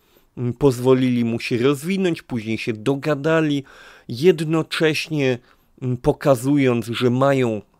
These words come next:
śmiertelnego wroga i że ten wróg jest bezkarny.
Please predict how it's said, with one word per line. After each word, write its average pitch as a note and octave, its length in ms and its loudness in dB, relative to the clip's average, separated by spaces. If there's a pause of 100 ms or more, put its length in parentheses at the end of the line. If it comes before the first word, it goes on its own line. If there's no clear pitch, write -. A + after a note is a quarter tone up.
(140)
śmiertelnego B2+ 880 0
wroga F3+ 500 0 (140)
i F3+ 160 -4
że D3+ 180 -4
ten C3 240 -4
wróg C3 280 -6
jest A2+ 160 -6
bezkarny. A2 760 -4